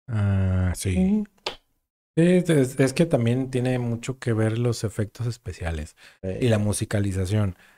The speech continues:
Speaker 1: Sin eso, una película no es
Speaker 2: Y
Speaker 1: nada.
Speaker 2: aparte creo que,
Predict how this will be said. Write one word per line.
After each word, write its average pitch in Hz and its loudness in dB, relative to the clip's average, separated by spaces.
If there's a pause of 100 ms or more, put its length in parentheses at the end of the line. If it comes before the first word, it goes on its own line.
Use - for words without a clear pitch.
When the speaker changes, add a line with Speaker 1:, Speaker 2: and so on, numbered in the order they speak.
(220)
Speaker 1:
Sin 131 2
eso, 190 2
una 131 2
película 123 2
no 104 0
es 101 0
Speaker 2:
Y 87 -12
Speaker 1:
nada. 113 2
Speaker 2:
aparte 117 0
creo 156 2
que, 160 -2